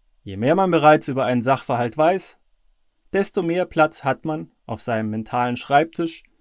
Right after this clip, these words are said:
für das Verarbeiten und Verknüpfen mit neuen Inhalten.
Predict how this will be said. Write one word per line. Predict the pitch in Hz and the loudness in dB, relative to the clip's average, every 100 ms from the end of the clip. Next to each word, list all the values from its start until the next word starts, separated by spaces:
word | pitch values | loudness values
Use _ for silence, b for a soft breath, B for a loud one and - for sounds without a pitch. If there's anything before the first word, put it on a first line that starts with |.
| _ _ _ | _ _ _
für | 214 | 0
das | 208 - | 0 0
Verarbeiten | - 131 151 156 156 160 151 _ _ _ - | 0 4 4 4 0 -8 -14 _ _ _ -2
und | 196 214 | 0 0
Verknüpfen | - - 143 139 - 131 | -4 -4 -4 -4 -4 -4
mit | 123 | -2
neuen | 117 123 | -2 -2
Inhalten. | - 143 104 - - | -2 -6 -8 -14 -20